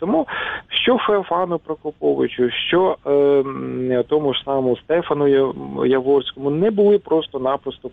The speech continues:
куди діватися. Е, Петро Перший, е, був характеру дуже крутого. Згадаємо, е, історію із, е, його власним сином, е, Олексієм. Панегірик, як такий, це певна данина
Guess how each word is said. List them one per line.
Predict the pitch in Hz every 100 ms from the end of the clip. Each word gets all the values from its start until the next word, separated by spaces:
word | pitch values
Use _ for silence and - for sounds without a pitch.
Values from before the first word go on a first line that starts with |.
| _ 123
куди | 123 127
діватися. | 117 131 123 101 98 - -
Е, | - - - - - - 139 139 135 131
Петро | 156 208 233
Перший, | 226 233 226 - 220 196 165
е, | 165 165
був | 151 175 165
характеру | 156 147 139 - 127
дуже | 120 135 123
крутого. | 117 131 127 147 170 185 117
Згадаємо, | 113 123 123 131 127 120 110 - 113
е, | 110 110
історію | 113 - 139 123 117 117
із, | 127 123 - - 110
е, | 110 110 107 107
його | 110 113
власним | 107 120 120 110 101 -
сином, | 135 123 110 101 - - - 110
е, | 110 110 107 110 -
Олексієм. | 139 135 123 - - 180 185 185 175 - - - -
Панегірик, | 214 208 202 180 220 240 170 -
як | 147 156
такий, | - 147 139 120 -
це | 226 -
певна | 185 170 143
данина | 131 143 165 165 143